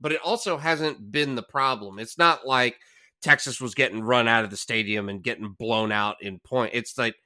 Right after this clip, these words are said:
Texas just could not fucking score some points. Um, the offense looked anemic. It looked all over the place. It was crazy and deranged, and the play calling was just ass tier. Um,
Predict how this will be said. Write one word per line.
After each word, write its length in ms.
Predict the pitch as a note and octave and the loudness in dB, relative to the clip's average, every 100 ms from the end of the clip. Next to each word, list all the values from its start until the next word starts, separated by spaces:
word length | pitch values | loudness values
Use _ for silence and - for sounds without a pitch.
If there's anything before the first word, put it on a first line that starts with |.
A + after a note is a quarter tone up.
| _ _ _ | _ _ _
Texas 360 | - C4 - C3 | 4 4 4 -6
just 300 | B2 A2 - | -6 -8 -6
could 320 | D#3+ D#3+ G#2+ | -2 -2 2
not 280 | B2+ C#3 - - - | 4 4 4 -4 -6
fucking 500 | B2 - G2+ F2 _ _ | -4 -4 -10 -12 _ _
score 580 | - - - A#2 D#3+ G#2+ - _ _ _ | -10 -10 -8 -2 0 -2 -8 _ _ _
some 380 | - - A#2 G2 - | -16 -4 -4 -4 -10
points. 460 | G#2+ F2 - - _ _ _ _ - | -12 -12 -16 -20 _ _ _ _ -4
Um, 240 | A#2 G#2 | -2 -2
the 120 | G2 F#2 | -4 2
offense 520 | C3 D#3 D#3+ D3+ - | 4 6 4 2 0
looked 200 | B2+ - | -8 -10
anemic. 640 | G2 A#2+ D#3+ D#3+ D#3+ D#3 | -6 2 4 6 4 2
It 160 | A#2+ G#2 | -4 -6
looked 240 | B2+ - | -4 -4
all 160 | G#2+ G#2+ | -4 0
over 200 | C3+ D3+ | 0 0
the 120 | D3+ | -4
place. 420 | - D#3 D3 C#3+ | -4 -2 0 -2
It 80 | A#2 | -6
was 160 | A2 G2 | -12 -14
crazy 680 | - - B2+ C#3 B2+ C#3 | -12 -8 -6 -6 -6 -4
and 160 | B2+ G2+ | -4 -6
deranged, 800 | G#2 G2 B2 C3+ C#3 C#3 C#3+ - | -10 -4 2 4 4 2 -2 -6
and 140 | A2 F#2+ _ _ _ | -10 -10 _ _ _
the 60 | |
play 280 | - - C#3+ | -12 -2 -2
calling 460 | C3+ C#3 C#3 C#3+ C3+ | 0 -2 0 0 0
was 120 | A2+ | -4
just 240 | G#2 G2+ - | -8 -14 -6
ass 340 | A2+ A#2+ C3+ - | 2 4 4 2
tier. 560 | - C#3+ C#3+ C#3 C#3+ C#3 _ _ _ | -4 -2 2 2 2 -2 _ _ _
Um, 360 | - A#2 G#2+ G2 | -2 0 -2 -6